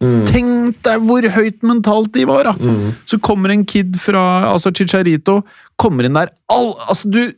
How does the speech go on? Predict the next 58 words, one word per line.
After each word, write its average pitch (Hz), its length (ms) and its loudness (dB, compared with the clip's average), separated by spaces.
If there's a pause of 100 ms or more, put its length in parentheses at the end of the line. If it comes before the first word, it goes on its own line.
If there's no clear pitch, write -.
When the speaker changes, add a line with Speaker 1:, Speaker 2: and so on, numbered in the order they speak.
(140)
Speaker 2:
du 165 140 0
kommer 202 420 -2
inn 160 180 2
i 180 40 2
en 185 60 -2
klubb 175 220 0
hvor 196 120 0
det - 380 -6
er 160 100 0 (140)
harmoni, 175 720 2 (800)
og 165 60 2
han 185 160 0
fyren 135 280 0
som 127 160 0
Speaker 1:
Alt 117 120 -4
stemmer. 120 200 0
Speaker 2:
Ja, 123 240 0
alt 262 300 2
stemmer, 240 480 0 (300)
og 233 220 -2
alle 175 320 2
vil 139 160 0
deg 143 140 2
Speaker 1:
Mm. - 20 2
Speaker 2:
vel. 202 220 2 (200)
Det 151 80 -2
er 165 100 2
en 180 100 0
gjeng 160 480 0
med 160 280 0
folk 143 300 -2
som 180 120 -4
har 160 80 0
holdt 123 220 -2
på 135 300 0 (100)
i 156 100 4
mange 156 360 0
år 117 180 2
sammen. 143 460 -2
Du 147 80 2
har 151 80 2
en 185 220 2
leder, 175 500 0
Speaker 1:
Mm. 117 260 -4 (440)
Speaker 2:
og 156 60 2
han 180 120 0
lederen 147 440 0 (100)
er 101 240 0
nok 131 220 0
liksom, 143 400 -2 (540)
altså 156 260 -4
du 160 80 2
stoler 120 400 0
på 123 120 0
han, 170 100 0
ikke 180 40 2
sant? 180 160 2
Bare, 143 340 0